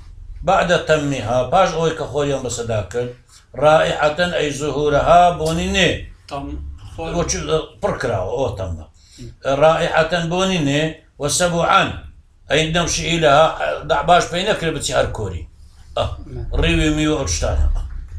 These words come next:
Speaker 1: فيأكل الميتة. وخرج بحفرة، وتوان دبي قورتي لو لبدي، وضعه بوجه الأرض،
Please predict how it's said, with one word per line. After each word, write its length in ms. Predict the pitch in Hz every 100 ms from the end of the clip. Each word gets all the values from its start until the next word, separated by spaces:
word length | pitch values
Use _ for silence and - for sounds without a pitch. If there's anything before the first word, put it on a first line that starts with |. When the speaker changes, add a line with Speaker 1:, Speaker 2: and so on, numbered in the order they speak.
| - - - - - - -
Speaker 1:
فيأكل 480 | 143 180 - 170 160
الميتة. 460 | 156 135 107 - - - - - - - -
وخرج 540 | 131 135 170 175 165
بحفرة، 960 | 175 170 180 180 - 175 156 151 143 147 - - _ - - -
وتوان 340 | 147 165 170
دبي 160 | 170 165
قورتي 380 | 160 165 156 156
لو 160 | 151
لبدي، 600 | 139 131 110 127 143 139 _ _ -
وضعه 460 | 180 202 170 160
بوجه 440 | 165 170 175 139 160
الأرض، 420 | 165 180 190